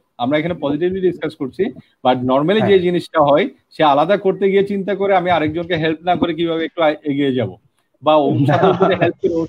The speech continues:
Speaker 1: সাথেও যদি share করি,
Speaker 2: আচ্ছা,
Speaker 1: ও কিন্তু এগিয়ে যাচ্ছে কিনা।
Speaker 2: আচ্ছা, আচ্ছা।
Speaker 1: But আমি
Speaker 2: ঠিক আছে।
Speaker 1: personally যেটা believe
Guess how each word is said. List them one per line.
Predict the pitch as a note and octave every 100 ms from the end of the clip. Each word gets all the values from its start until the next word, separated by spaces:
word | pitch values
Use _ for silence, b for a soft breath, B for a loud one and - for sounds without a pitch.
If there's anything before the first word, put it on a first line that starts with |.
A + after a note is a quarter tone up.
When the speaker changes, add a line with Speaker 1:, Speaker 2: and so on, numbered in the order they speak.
| -
Speaker 1:
সাথেও | F#3+
যদি | F#3+ F#3
share | F3+ E3+ C#3+
করি, | D3+
Speaker 2:
আচ্ছা, | D3
Speaker 1:
ও | D3
কিন্তু | - -
এগিয়ে | D#3+ F3
যাচ্ছে | D3+ -
কিনা। | C#3
Speaker 2:
আচ্ছা, | C#3 -
আচ্ছা। | A2 - _ -
Speaker 1:
But | C#3+ - B2
আমি | C3 G3+
Speaker 2:
ঠিক | D#3+
আছে। | F3+
Speaker 1:
personally | G#3 G#3 G3
যেটা | F3+ -
believe | C#3+ C#3+ D3+